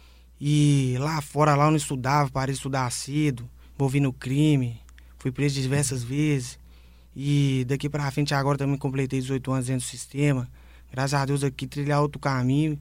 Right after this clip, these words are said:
E queria mandar um abraço pra minha mãe Solange e minha irmã Marcela e falar que vai melhorar.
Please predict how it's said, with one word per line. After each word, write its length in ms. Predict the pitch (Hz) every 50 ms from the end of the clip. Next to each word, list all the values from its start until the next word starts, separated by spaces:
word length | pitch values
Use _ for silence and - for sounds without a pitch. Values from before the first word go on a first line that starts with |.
| - - - - - - -
E 60 | 123
queria 220 | 131 139 143 151 160
mandar 300 | 160 160 156 147 151 160
um 60 | 160
abraço 360 | 156 151 135 147 147 143 143
pra 80 | - 147
minha 220 | 147 143 139 135
mãe 100 | 135 139
Solange 720 | 135 - 147 135 127 127 131 139 151 160 156 131 123 - - - - - - - - - - - - - - - - - - - -
e 80 | 139
minha 180 | 143 151 151 143
irmã 180 | 143 143 143 143
Marcela 460 | 143 135 127 120 - - 131 135 147
e 40 | 147
falar 220 | 151 147 143 147
que 80 | 143 147
vai 100 | 151 151
melhorar. 720 | 156 156 156 147 139 131 127 127 135 139 135 127 -